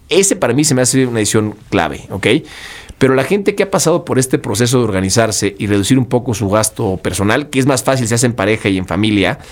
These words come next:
ya que lo logran después de algunos, quiero decir, meses, eh, esperemos poco, pocos años, es completamente satisfactorio el resultado.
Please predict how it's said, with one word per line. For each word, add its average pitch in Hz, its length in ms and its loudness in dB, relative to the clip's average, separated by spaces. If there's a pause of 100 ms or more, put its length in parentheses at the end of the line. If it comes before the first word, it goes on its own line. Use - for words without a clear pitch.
(420)
ya 151 220 2
que 196 140 0
lo 147 80 2
logran 143 340 2
después 127 260 0
de 135 60 4
algunos, 127 540 0 (160)
quiero - 240 -2
decir, 170 180 4
meses, 143 680 2
eh, 101 300 0 (460)
esperemos 123 520 -2
poco, 120 560 0
pocos 123 320 0
años, 123 440 -2 (520)
es - 180 2
completamente 139 800 0
satisfactorio 104 560 -2
el 95 60 0
resultado. - 480 -8